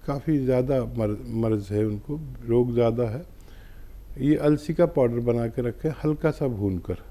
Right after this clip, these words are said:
ज़्यादा नहीं भूनना। और एक आता है नमक जैतून, नमक जैतून, ये असली नमक लें जो देखने में नमक जैसा होता है लेकिन नमकीन नहीं होता।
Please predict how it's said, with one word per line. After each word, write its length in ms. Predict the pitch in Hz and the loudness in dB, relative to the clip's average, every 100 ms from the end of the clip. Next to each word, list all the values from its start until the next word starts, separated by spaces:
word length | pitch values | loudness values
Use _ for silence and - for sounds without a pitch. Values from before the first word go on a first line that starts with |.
| - - | -14 0
ज़्यादा 300 | 120 123 127 | 2 4 2
नहीं 180 | 107 95 | 2 -2
भूनना। 380 | 90 90 101 127 - - - - - - - - - | -2 -4 -4 -8 -16 -18 -18 -18 -18 -18 -16 -16 -2
और 460 | 120 131 143 139 135 - | 2 4 6 4 2 -2
एक 200 | 156 156 | -2 2
आता 360 | 147 135 139 143 | 0 2 -2 -2
है 60 | |
नमक 460 | 156 143 139 143 123 | 0 0 0 0 0
जैतून, 460 | 123 107 - 104 82 - - - - - - | 0 0 0 -4 -4 -10 -16 -18 -18 -18 -8
नमक 500 | 117 120 127 151 175 - - - - - - - - - 120 | -2 0 0 -2 -4 -10 -20 -18 -18 -18 -20 -18 -18 -14 -8
जैतून, 760 | 117 139 135 - 139 131 98 87 - - - - | 2 6 6 4 0 0 -2 -10 -16 -18 -18 -8
ये 180 | 139 160 | 0 0
असली 420 | - 135 - 156 | 0 -6 0 0
नमक 400 | 135 123 120 - | 2 0 0 -2
लें 200 | 123 131 185 - - - - - - - 127 | -2 -4 -6 -16 -18 -18 -18 -20 -20 -12 -6
जो 300 | 127 151 143 | 2 4 4
देखने 440 | 131 143 143 160 | 2 0 0 -2
में 140 | 156 | 0
नमक 340 | 147 135 139 147 | 0 0 0 0
जैसा 360 | 131 131 - | 0 0 0
होता 400 | 143 127 110 135 | -2 0 -2 -2
है 60 | 156 | -2
लेकिन 420 | 151 139 143 131 | -4 -4 -4 -2
नमकीन 400 | 123 117 - 151 | -2 -4 -2 0
नहीं 180 | 135 87 | 0 -2
होता। 360 | 82 80 104 | -4 -8 -10